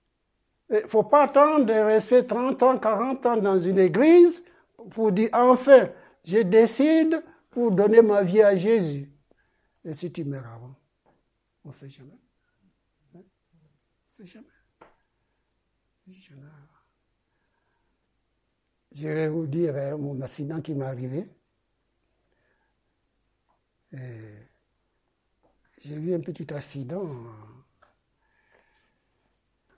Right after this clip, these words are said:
il y a quoi, huit jours peut-être, dix jours,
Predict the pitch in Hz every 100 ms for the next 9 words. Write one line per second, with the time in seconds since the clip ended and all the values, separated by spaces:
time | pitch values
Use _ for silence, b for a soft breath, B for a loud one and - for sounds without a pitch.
0 | _ 123 120 - 127 117 _ - 139 175
1 | 139 185 254 _ _ - 160 - _ _
2 | _ _ _ - 143 165 151